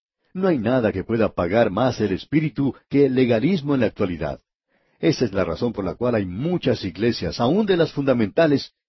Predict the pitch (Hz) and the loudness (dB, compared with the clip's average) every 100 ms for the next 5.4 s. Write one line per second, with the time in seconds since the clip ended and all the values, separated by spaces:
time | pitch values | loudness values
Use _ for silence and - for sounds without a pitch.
0 | _ _ _ - 107 92 92 113 - 104 | _ _ _ -2 0 0 0 0 0 -6
1 | 92 85 101 92 - 73 - - _ _ | -6 -2 0 0 -2 -10 -10 -20 _ _
2 | _ _ - 156 139 151 135 110 101 131 | _ _ -2 0 2 0 0 2 2 4
3 | 127 120 110 135 127 117 98 90 151 175 | 2 0 2 2 4 2 2 0 0 0
4 | 95 85 - 139 131 175 160 151 - 135 | -2 -8 0 0 2 0 0 0 0 2
5 | 180 120 73 | 2 0 -8